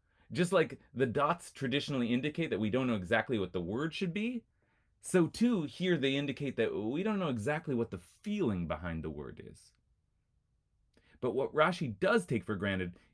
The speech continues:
is that these dots mean something, and that they're fair game for interpretation. But to be clear, not everyone agrees with that. Because if Rashi is the most famous medieval commentator, number two would have to be the Spanish rabbi,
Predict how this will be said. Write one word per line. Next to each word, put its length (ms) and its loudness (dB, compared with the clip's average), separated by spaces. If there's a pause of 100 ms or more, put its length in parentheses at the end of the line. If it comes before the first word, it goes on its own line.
is 140 -2
that 240 0
these 180 0
dots 320 0
mean 360 0
something, 680 -4 (100)
and 220 0
that 160 -2
they're 160 2
fair 380 -2
game 380 2
for 180 -4
interpretation. 760 -6 (1000)
But 140 4
to 60 -2
be 120 0
clear, 360 -2 (240)
not 240 0
everyone 380 0
agrees 500 0
with 160 -4
that. 240 -10 (920)
Because 260 0 (120)
if 140 0
Rashi 340 2
is 100 0
the 80 0
most 480 2
famous 340 -4
medieval 380 -4
commentator, 680 -6 (300)
number 260 2
two 240 0
would 140 4
have 180 -4
to 100 -2
be 140 0
the 140 0
Spanish 520 -2
rabbi, 380 -2